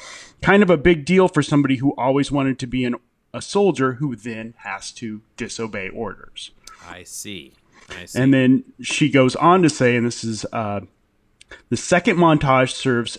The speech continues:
Speaker 1: as the super soldier awakening. He changes physically instantaneous-, instantaneously, but not mentally. And part of the reason the doctor chose him is because he didn't want him to completely change mentally, because that's what part,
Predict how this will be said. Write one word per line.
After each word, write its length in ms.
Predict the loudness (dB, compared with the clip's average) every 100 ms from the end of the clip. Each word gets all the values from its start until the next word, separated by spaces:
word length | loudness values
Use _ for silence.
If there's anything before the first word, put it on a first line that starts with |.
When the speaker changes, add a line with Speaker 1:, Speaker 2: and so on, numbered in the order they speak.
| -6
Speaker 1:
as 240 | -6 -4
the 100 | -6
super 460 | -8 -2 0 0 -4
soldier 480 | -4 -4 -4 -4
awakening. 560 | 0 2 0 -2 -8 -12 _ _ -20 -20 _
He 200 | 2 2
changes 560 | 2 2 4 4 2 -6
physically 580 | 0 2 2 2 2 2 4
instantaneous-, 800 | 2 2 0 2 2 2 2 -4 _
instantaneously, 1200 | -8 -8 -8 -14 -14 -16 -12 -8 -6 -8 -8 -8 -4
but 200 | -4 -2
not 240 | -4 -2
mentally. 600 | 4 4 4 -4 -6 -20 _ -18 -4
And 180 | 4 4
part 260 | 6 4 6
of 120 | 4
the 60 | 6
reason 340 | 6 6 4
the 100 | 2
doctor 380 | 4 2 2 -2
chose 440 | -6 2 4 4
him 380 | 2 0 0 -4 -4
is 180 | -6
because 480 | -4 -10 -4 -4 -4
he 220 | -8 -8
didn't 340 | 0 0 0 -4
want 560 | -6 -2 0 0 -4 _ _ _ _ _ _ _ _ _ _ -8
him 240 | 0 2
to 120 | 2
completely 460 | -2 -2 -2 -2 -4
change 380 | -2 0 0 0
mentally, 360 | 0 0 -2
because 300 | -4 -4 -6
that's 260 | -4 -6 -4
what 160 | -6
part, 320 | -4 -2 -2